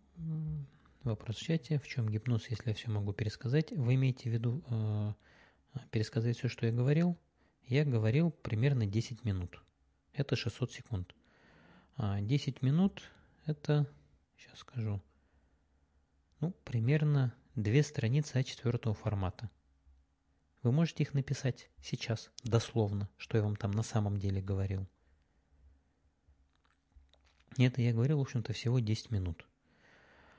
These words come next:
А, это одно вот из правил гипноза. При прочих равных, чем более длительное по времени воздействие вы оказываете на человека, тем проще и легче добиться результата. Потому что человек отвлекается от ваших внушений на вся-,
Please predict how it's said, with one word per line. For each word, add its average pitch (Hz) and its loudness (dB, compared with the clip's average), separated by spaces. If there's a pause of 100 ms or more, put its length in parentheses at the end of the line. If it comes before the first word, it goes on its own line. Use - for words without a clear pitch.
(280)
А, 104 -2 (500)
это 120 -2
одно 107 2
вот 104 -2
из 104 -4
правил 101 -2
гипноза. 131 0 (640)
При - -2
прочих 131 0
равных, 160 4
чем 123 2
более 123 6
длительное 123 2
по 110 -2
времени 104 2
воздействие 104 0
вы 101 2
оказываете 98 -2
на 101 -2
человека, 107 -2
тем 117 -2 (320)
проще 156 4
и - 2
легче 123 2
добиться 98 -4
результата. 98 -2 (240)
Потому - -2
что - -8
человек 147 2 (300)
отвлекается 123 0
от - -6
ваших - -2
внушений 170 2
на 110 2
вся-, 143 0